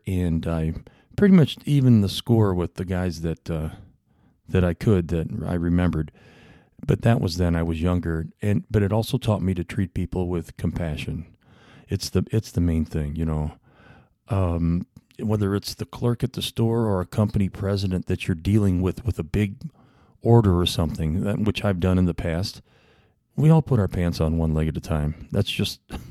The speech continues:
<laughs> that's just a fact of <laughs> life. And, and, you know, you just gotta look at, you used to say, uh, "Look at people as, as if they're, they have their underwear on." You know, if you're doing a show or if I'm playing music, I, I never get nervous playing music, but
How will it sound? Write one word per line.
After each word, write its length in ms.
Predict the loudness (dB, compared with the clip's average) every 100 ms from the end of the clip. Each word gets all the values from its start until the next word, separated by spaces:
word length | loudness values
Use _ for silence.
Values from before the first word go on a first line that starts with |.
| 2 2
<laughs> 500 | _ -20 -20 -18 0
that's 180 | 0 2
just 220 | 0 0
a 20 |
fact 320 | 0 2 2
of 100 | 0
<laughs> 280 | -2 -8 -4
life. 300 | -4 -4 -6
And, 260 | 0 2 2 -2 -18 -20 -6
and, 320 | 2 4 2 2
you 160 | 0
know, 180 | 0 0
you 140 | 0 -2
just 260 | -2 -6
gotta 200 | -4 -4
look 180 | -2 -4
at, 140 | -2 0
you 80 |
used 220 | 0 0 -6
to 60 |
say, 320 | -2 0 0 -2 _ -20 -20 -6
uh, 160 | -2 2
"Look 220 | 4 2
at 100 | 4
people 560 | 4 6 6 4 2 0
as, 220 | 0 0 0 _ _ _ -4
as 160 | 2
if 140 | 2 2
they're, 360 | 2 2 0 -6 _ -20 -10
they 80 | -2
have 100 | 0
their 160 | 2 2
underwear 340 | 2 2 -2
on." 240 | -4 -6 -12 _ _ -20 -6
You 80 | 2
know, 240 | 4 4 2
if 340 | -4 -2 -2 -2
you're 80 | 0
doing 240 | 2 2
a 60 | 0
show 300 | -2 0 2
or 280 | 2 2
if 140 | 0 -2
I'm 120 | -4
playing 320 | -2 0 0
music, 440 | 0 -2 -4 -6 -8
I, 140 | -8
I 120 | 0 2
never 220 | 4 2
get 140 | 0
nervous 300 | 2 2 2
playing 300 | 2 4 4
music, 320 | 4 2 -2 -4
but 180 | -4